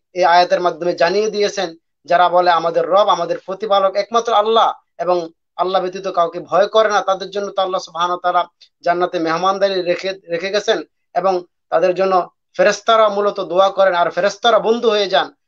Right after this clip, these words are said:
এটা তো আল্লাহ রাব্বুল আলামিন সুস্পষ্টভাবে জানিয়ে দিয়েছেন। সংক্ষিপ্ত আ-, আয়াতের ব্যাখ্যাটা করলাম, যদিও বিস্তারিত বললাম না।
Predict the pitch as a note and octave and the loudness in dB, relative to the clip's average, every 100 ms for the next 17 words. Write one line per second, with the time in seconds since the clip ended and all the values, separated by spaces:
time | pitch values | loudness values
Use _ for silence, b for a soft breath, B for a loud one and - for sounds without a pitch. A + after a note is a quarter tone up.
0 | _ F#3+ - G3+ F#3+ F#3+ F3+ F3+ F3+ F3+ | _ -12 -6 -4 -2 -2 -2 -4 -4 -8
1 | - F3 - E3 - D#3+ D3+ E3 D#3+ _ | -12 -16 -10 -10 -8 -4 -2 -2 -4 _
2 | _ - F3+ F#3+ F#3 F3 F3+ F3 G3 F#3+ | _ -2 -2 0 -2 -4 -4 -4 -6 -6
3 | A3 - G3+ - _ _ B2+ G#2 D3+ F3 | -8 -4 -4 -6 _ _ -6 0 2 2
4 | E3+ E3+ E3 D3 D#3+ E3 D#3+ E3+ D#3 E3 | 2 -4 -6 -6 -6 -4 -2 -2 0 0
5 | D#3 D#3+ D#3+ E3 D#3 _ - E3+ - F3+ | -2 -4 -2 -2 -2 _ -10 -8 0 0
6 | E3 D3+ D3+ D3+ C3 C3 G2+ | 2 2 4 4 2 -2 -12